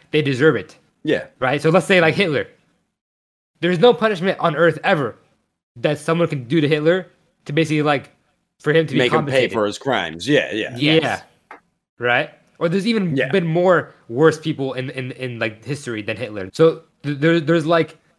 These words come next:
Speaker 1: something that, that we believe in Islam, that on the Day of Judgment, number one, you're given a book with every single action you have committed, good and bad,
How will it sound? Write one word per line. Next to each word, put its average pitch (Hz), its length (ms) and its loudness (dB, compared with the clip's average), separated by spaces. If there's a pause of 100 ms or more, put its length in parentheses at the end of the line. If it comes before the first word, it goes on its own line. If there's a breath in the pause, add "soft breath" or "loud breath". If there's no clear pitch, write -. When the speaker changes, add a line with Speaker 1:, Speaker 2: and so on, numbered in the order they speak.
(140)
Speaker 1:
something 190 340 -2
that, 170 100 2
that 147 120 -2
we 151 120 0
believe 147 480 -4 (460)
in 135 80 -6
Islam, 135 520 -4 (420 soft breath)
that 123 300 -4
on 156 140 2
the 156 100 2
Day 147 200 2
of 160 120 2
Judgment, 143 540 -2 (180)
number 143 220 -2
one, 151 240 2
you're 143 100 -4
given 160 240 0
a 135 100 -4
book 135 380 -2 (600)
with 135 140 -6
every 156 280 0
single 151 300 -2
action 135 440 -2
you 127 80 -4
have 120 120 -4
committed, 107 340 -6 (200)
good 139 140 0
and 135 120 -2
bad, 92 200 -2